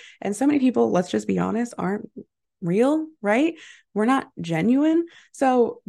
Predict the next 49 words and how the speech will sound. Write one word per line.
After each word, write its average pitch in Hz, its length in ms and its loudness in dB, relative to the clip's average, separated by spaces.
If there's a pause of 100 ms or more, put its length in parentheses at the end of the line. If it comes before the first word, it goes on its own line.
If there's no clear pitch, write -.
(120)
be 277 220 2
your 285 160 2
genuine 185 460 -4
self. - 320 -10
Put - 240 0
yourself 233 640 0 (140)
out 311 280 -2
there. - 200 0
Like, 202 440 -2
you 233 140 -2
know, 233 360 -2
how 208 80 -6
your 202 120 -2
parents 190 300 -4
were 196 60 -2
always 196 240 -4
like, 254 140 -6
"Just - 260 -6
be 381 100 4
yourself." 370 500 0 (380)
Seriously, 262 640 0 (100)
I 214 100 -2
invite 240 320 2
you 254 280 0
to - 200 -4
dive 202 300 2
into 214 500 -4
who 254 220 -2
the 247 100 -6
fuck 220 320 -6
are 233 140 0
you? 233 380 -6
Who 277 180 0
are 277 140 2
you 254 240 0
really? 240 560 2 (260)
Do 262 120 4
you 277 200 6
genuinely 285 520 4
like 254 240 -2
to 277 100 -4
curse 277 340 -2
just 277 200 -4
'cause, 254 160 -4
like, 240 200 0
that's 233 200 -2
how 269 160 -2
you 247 440 0 (160)
talk? 302 480 -2